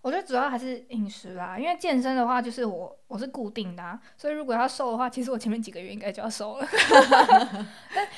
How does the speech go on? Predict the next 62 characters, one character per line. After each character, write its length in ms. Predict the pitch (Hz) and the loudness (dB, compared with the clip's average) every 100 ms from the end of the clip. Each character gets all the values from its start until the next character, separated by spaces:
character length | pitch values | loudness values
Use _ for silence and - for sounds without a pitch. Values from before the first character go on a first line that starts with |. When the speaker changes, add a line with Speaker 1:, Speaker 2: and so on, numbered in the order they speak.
| - | -12
Speaker 1:
因 100 | 359 | -6
为， 100 | 381 - - | -6 -8 -10
哦， 260 | - 226 208 | 0 2 2
重-， 240 | - 359 294 | 4 4 6
还 80 | 277 | 2
有 100 | 254 | 0
一 60 | |
个 140 | 214 214 - | 0 -4 0
观 160 | 226 | 2
念 140 | 233 226 | 4 4
是 80 | 220 | 4
重 240 | 269 226 | 6 6
训 160 | 226 220 | 6 4
它 100 | 202 | 4
是 60 | |
在 100 | 202 | 2
练 180 | 196 190 | 0 -2
肌 200 | 175 180 | -4 -8
肉， 180 | 175 185 | -10 -8
然 100 | 196 | -2
后 80 | 226 | -2
肌 180 | 233 220 | -2 0
肉 320 | 226 185 175 - | 4 2 0 -10
不 140 | - | -6
带-， 200 | 220 226 196 - | 0 0 0 -4
不 160 | 339 | 0
一 140 | 269 208 | 0 0
定 320 | 214 240 208 | 0 -2 -2
你 100 | 185 | -2
会 380 | 196 202 180 - - - | -2 -2 -4 -12 -20 -16
体 200 | - 175 | -12 -12
重 180 | 202 196 | -8 -6
会 120 | 196 | -6
下 240 | 196 175 - | -4 -6 -6
降。 200 | - - _ _ - | -10 -16 _ _ -8
运 160 | 233 311 | -6 2
动 160 | 311 | 4
完 220 | 269 202 190 | 4 0 0
之 100 | 220 | 0
后 140 | 240 | 2
要 140 | 233 | 2
怎 100 | 226 | 2
么 100 | 180 170 | -2 -6
吃 480 | - - 202 202 196 | -8 -8 -6 -6 -4
呢？ 340 | 196 180 180 | -2 -2 -2
就 60 | 220 | -2
是 80 | |
有 120 | 262 190 | 0 0
些 160 | 277 | 0
人 120 | 208 | 0
会 100 | 202 | -2
觉 160 | 226 185 | -4 -2
得 320 | 180 180 190 - | -2 -2 -4 -8
自 80 | - | -8
己 80 | 226 | -6
刚 220 | 208 214 | -2 0
运 80 | 226 | 0
动 140 | 226 | 0
完 140 | 185 180 | -2 -4
好 180 | - - | -6 -6
瘦， 400 | - - 247 214 | -6 -2 0 0
好 180 | - | -2